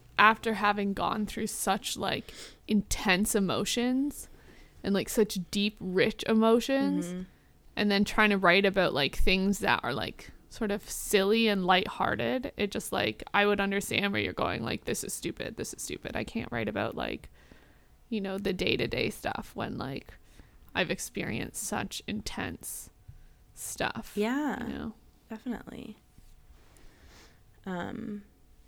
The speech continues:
Speaker 2: yeah, and him, him saying that it was a real moment for me in my grief and as a part of the creative
Speaker 1: Mm-hmm.
Speaker 2: process,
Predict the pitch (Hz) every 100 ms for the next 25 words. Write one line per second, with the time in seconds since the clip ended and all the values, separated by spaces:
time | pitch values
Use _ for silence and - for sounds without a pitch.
0 | - - _ - - - - - - -
1 | 214 220 170 - 185 190 180 180 185 180
2 | 180 170 170 165 160 156 151 160 160 160
3 | 156 151 143 147 - - 156 147 151 147
4 | 143 151 151 - - 160 151 147 - 165
5 | - - - - 226 208 220 - 196 190
6 | -